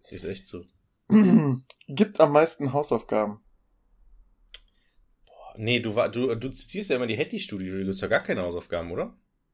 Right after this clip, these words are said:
Speaker 2: Platz eins.
Speaker 1: <laughs> Was, Olli? Hä?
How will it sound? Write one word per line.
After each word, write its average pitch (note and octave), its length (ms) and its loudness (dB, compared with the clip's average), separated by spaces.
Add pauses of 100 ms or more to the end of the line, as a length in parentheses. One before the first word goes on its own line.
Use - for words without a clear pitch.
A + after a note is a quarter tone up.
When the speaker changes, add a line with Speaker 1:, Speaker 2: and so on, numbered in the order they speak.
(480)
Speaker 2:
Platz - 280 -8
eins. A#2+ 440 -6 (320)
Speaker 1:
<laughs> - 0 -
Was, - 840 8
Olli? C#4+ 360 8 (800)
Hä? B3+ 260 10